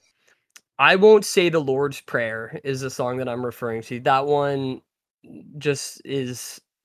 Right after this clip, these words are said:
very, it's not as bad as Set Your Goals, uh, song about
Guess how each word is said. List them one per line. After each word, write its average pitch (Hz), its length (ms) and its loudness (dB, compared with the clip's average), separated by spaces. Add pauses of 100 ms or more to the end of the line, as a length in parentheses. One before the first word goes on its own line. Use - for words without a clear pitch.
very, 131 720 -4 (1700)
it's 151 240 -4
not 156 260 4
as 147 240 0
bad 131 480 0
as 143 200 0
Set 143 200 0
Your 147 160 2
Goals, 143 680 0 (1200)
uh, 135 300 2 (680)
song 151 340 2
about 151 380 2